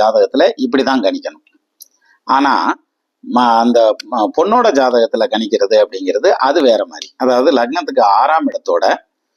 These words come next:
அஹ், சூரியன் அல்லது செவ்வாய் சம்பந்தப்படணும், அல்லது பத்தாம் இடத்தோட சூரியன் செவ்வாய் சம்பந்தப்படணும். அப்படி சம்பந்தப்பட்டதுனால் நிச்சயமா அவங்களுக்கு அரசு துறையில வேலை கிடைக்கும்.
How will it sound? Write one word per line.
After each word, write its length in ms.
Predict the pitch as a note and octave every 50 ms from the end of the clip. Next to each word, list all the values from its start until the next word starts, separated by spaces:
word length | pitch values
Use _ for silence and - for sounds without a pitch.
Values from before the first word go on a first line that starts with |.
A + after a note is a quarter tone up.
| _ _ _ _ - A#2
அஹ், 240 | A2+ G#2+ G#2 G2+
சூரியன் 580 | F#2+ - - - E3 F3+ F3 E3 D#3 F3 G#3 A#3+
அல்லது 340 | A#2+ A#2+ A2+ A2+ G#2+ A2 G#2+
செவ்வாய் 400 | - - A#2+ A#2+ C3+ C#3+ C3 A#2+ -
சம்பந்தப்படணும், 600 | G2+ F#2+ G2+ G#2 G2+ - F2+ F2 F2+ F#2+ C3 D#3 -
அல்லது 340 | - B2+ C3 B2+ B2+ C3 E3
பத்தாம் 380 | C3+ B2 B2 B2 - F3+ F#3 E3+
இடத்தோட 360 | C3 A2 G2+ - A2 A2 C#3+
சூரியன் 420 | E3 - - B2+ A#2+ A#2 A#2 B2
செவ்வாய் 360 | A#2 - - F#2+ G2+ G#2+ G#2 G2 -
சம்பந்தப்படணும். 540 | F#2+ F2 F#2 F#2 F2 - - - F2+ A#2 D3+ -
அப்படி 240 | - A#2+ A2 A2+ A#2 - A#2+
சம்பந்தப்பட்டதுனால் 760 | A2+ B2 C#3+ C#3+ A#2+ G2 F#2+ - E2+ F2+ F2 F2+ G2 G#2 G#2 G#3 - _ _ _ - - - _ _ _ _ -
நிச்சயமா 300 | - - - - C3+ B2
அவங்களுக்கு 460 | C#3+ D#3+ D3 B2 G#2+ G2+ G#2+ G#2+ C3+
அரசு 320 | C#3 B2 G2+ - - - -
துறையில 320 | - F#2+ F#2 F#2 G#2+ C3
வேலை 220 | A2+ F#2+ E2+ E2+ D2
கிடைக்கும். 360 | D2+ - - - - -